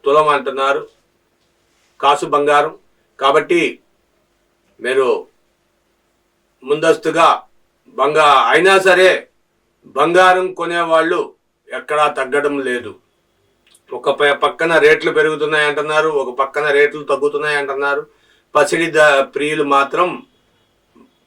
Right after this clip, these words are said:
పసిపిల్లల్లాగా బంగారు కొట్లలో, ఆ, హల్చల్ చేస్తా ఉన్నారు. మరి ఏ రోజుకి ఏం జరుగుద్దో తెలియదు. డాలర్ రేటు ఎనభై ఐదు రూ-, ఎనభై ఐదు రూపాయల డెబ్బై ఎనిమిది పైసల దగ్గర నిలబడింది.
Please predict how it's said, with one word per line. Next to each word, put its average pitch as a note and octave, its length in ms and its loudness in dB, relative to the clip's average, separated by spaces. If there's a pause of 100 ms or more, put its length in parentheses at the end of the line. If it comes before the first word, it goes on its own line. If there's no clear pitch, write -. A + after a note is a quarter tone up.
(360)
పసిపిల్లల్లాగా D#3 1000 2 (300)
బంగారు C#3+ 380 0
కొట్లలో, C3+ 760 -2 (460)
ఆ, A2+ 220 -4 (320)
హల్చల్ C#3 500 -2
చేస్తా A#2 360 -4
ఉన్నారు. G2 340 -12 (1160)
మరి C#3+ 440 2 (520)
ఏ C#3 240 4
రోజుకి D3 580 0
ఏం D3 140 2
జరుగుద్దో D3 400 2
తెలియదు. C#3 520 -4 (440)
డాలర్ E3+ 440 2
రేటు E3 440 -2 (880)
ఎనభై D#3 400 2
ఐదు D3 360 2
రూ-, C#3 500 -6
ఎనభై C3+ 520 0
ఐదు D3+ 220 4
రూపాయల D3+ 800 2
డెబ్బై C3 280 0
ఎనిమిది C#3+ 200 2
పైసల C#3 380 -2
దగ్గర C#3 260 0
నిలబడింది. C#3 680 -4